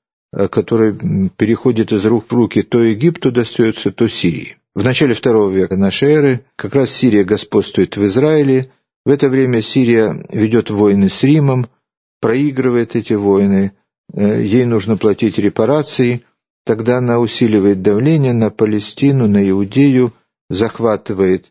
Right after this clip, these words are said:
Иерусалим, и, видимо, сирийские правители подбираются к сокровищам, которые хранились в Иерусалимском храме. Это не единственный случай в истории, когда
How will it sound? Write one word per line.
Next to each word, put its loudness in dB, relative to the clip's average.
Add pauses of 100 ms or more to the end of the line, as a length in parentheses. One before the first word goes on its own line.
(140)
Иерусалим, 0
и, 2
видимо, 2
сирийские -2
правители 0
подбираются -2
к -14
сокровищам, -2 (500)
которые 0
хранились 0
в -2
Иерусалимском 0
храме. -4 (160)
Это 0
не 2
единственный 0
случай 0
в 0
истории, 2
когда 0